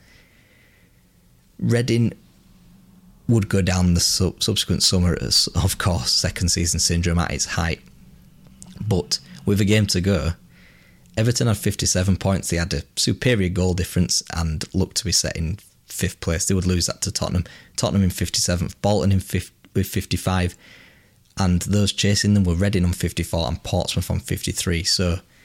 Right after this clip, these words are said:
Portsmouth got a nil-nil draw, which knocked them out of, uh, European contention, of course. Bolton got a two two draw thanks to a, a late, late Luke Moore equaliser on eighty-one minutes, which meant that if Reading could beat Blackburn away,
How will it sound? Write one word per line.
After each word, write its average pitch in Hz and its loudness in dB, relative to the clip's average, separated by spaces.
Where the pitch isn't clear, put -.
Portsmouth - 0
got - -2
a 101 6
nil-nil 98 4
draw, 101 2
which 104 2
knocked - 0
them 87 0
out - -2
of, 87 -2
uh, 80 0
European 85 0
contention, 85 -2
of - -8
course. 85 -2
Bolton 98 2
got - -2
a - -16
two 95 2
two 87 0
draw 87 0
thanks - -2
to 90 0
a, 90 2
a 92 2
late, 104 2
late 92 0
Luke 95 0
Moore 85 2
equaliser 90 0
on 87 2
eighty-one 87 2
minutes, 85 -2
which 92 0
meant 95 2
that - -4
if 107 -2
Reading 101 2
could 92 -2
beat 98 0
Blackburn 101 0
away, 101 2